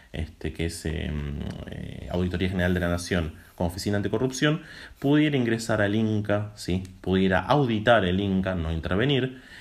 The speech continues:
y que el Inca continúe, ¿sí? con su desarrollo administrativo, que mientras tanto busque un nuevo presidente, más allá del presidente que haya provisional por ahora, pero que no deje de funcionar administrativamente, pero que quizás a partir de ese intercambio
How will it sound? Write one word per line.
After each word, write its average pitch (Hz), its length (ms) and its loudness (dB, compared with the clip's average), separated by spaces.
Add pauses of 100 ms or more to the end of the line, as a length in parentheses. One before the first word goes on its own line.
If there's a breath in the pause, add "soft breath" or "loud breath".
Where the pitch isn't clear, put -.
(120)
y - 80 -6
que 139 60 6
el 139 60 6
Inca 131 480 2
continúe, 101 840 4
¿sí? 95 380 0
con 95 280 2
su 95 280 -2
desarrollo 90 800 0
administrativo, 139 840 2 (280 loud breath)
que - 80 0
mientras 95 300 2
tanto 98 340 0
busque 131 420 2
un 95 120 4
nuevo 95 220 2
presidente, 110 600 0
más 85 140 -2
allá 87 140 -2
del 80 100 0
presidente 85 480 -2
que 87 100 -2
haya 87 260 -2 (200 loud breath)
provisional 92 500 2
por 92 160 -2
ahora, 117 300 2
pero - 180 -4
que 80 80 -4
no 87 240 0
deje 101 480 0
de 82 140 -6
funcionar 87 420 -2
administrativamente, 95 1000 0 (600 loud breath)
pero 117 200 6
que 131 280 0
quizás 135 380 2
a 101 60 -2
partir 107 260 0
de 156 80 4
ese 147 140 0
intercambio 147 640 0